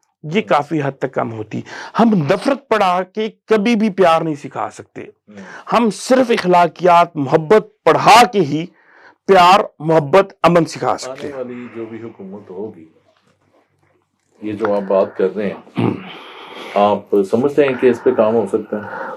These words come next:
Speaker 1: होना चाहिए, होना
Speaker 2: अच्छा,
Speaker 1: चाहिए।
Speaker 2: एक, एक, एक आखिरी सवाल आपसे।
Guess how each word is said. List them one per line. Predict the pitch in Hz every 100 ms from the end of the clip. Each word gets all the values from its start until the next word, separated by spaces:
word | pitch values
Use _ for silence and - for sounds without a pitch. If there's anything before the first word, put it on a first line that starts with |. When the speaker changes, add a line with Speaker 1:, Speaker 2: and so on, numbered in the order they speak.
| -
Speaker 1:
होना | 135 131
चाहिए, | 127 135 127 151 285 _ _ _ _ _ - - - _ _ _ _ _ _ _ _ _ _ _ _ _ _ - - - 226 202
होना | 254 269
Speaker 2:
अच्छा, | 196
Speaker 1:
चाहिए। | 220 190 156
Speaker 2:
एक, | 226 208
एक, | 214 233 214 220
एक |
आखिरी | 190 170 170
सवाल | 165 123 101
आपसे। | 95 -